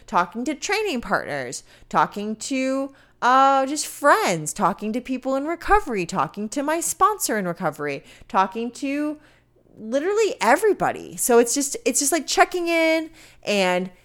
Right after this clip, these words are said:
getting feedback and just making sure that everything is where it needs to be. But, like, the most important person I'd say of all of that is talking to my therapist, who is literally on standby as I go into this race. Um,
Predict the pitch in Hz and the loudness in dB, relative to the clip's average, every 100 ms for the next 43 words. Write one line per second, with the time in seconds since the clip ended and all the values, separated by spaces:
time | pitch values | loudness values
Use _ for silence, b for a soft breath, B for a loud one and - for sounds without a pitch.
0 | b _ 320 370 - 311 285 302 294 285 | b _ 0 0 0 -4 0 2 2 0
1 | 285 - 165 165 160 165 185 190 277 294 | -2 -10 -8 -6 -6 -6 -8 -4 -6 -6
2 | 320 - 285 254 254 220 185 175 - 208 | -8 -4 0 2 4 4 4 2 -2 -2
3 | 240 233 226 208 - 185 180 180 170 - | -2 -2 -4 -4 0 2 2 0 -2 -4
4 | - - 196 190 165 190 175 214 254 240 | -6 -6 -2 0 0 -4 -8 -8 -4 -2
5 | 180 185 185 175 196 190 226 262 240 214 | 0 0 -2 -4 -2 0 0 0 -4 -4
6 | 127 185 180 175 180 160 156 175 156 160 | -6 -4 -4 -4 -2 -4 -4 -2 -2 0
7 | 104 202 302 170 139 151 127 - 254 269 | 2 4 4 4 2 2 0 -2 -4 -4
8 | 302 330 339 320 320 370 311 156 160 - | -4 -2 -2 0 0 0 0 -4 -4 -6
9 | 226 226 240 233 - - 196 220 277 311 | -4 -4 -2 -4 -4 -10 -10 -2 0 0
10 | 311 294 254 262 - 185 175 170 151 147 | -2 0 -2 -2 -4 -4 -2 -2 0 0
11 | 151 165 b b b b _ 208 233 262 | -2 -6 b b b b _ 6 6 6
12 | 247 233 214 220 185 - 165 151 151 165 | 2 2 0 -2 -6 -6 -4 0 0 -2
13 | - - - 175 170 165 165 | -6 -6 -2 2 2 0 -4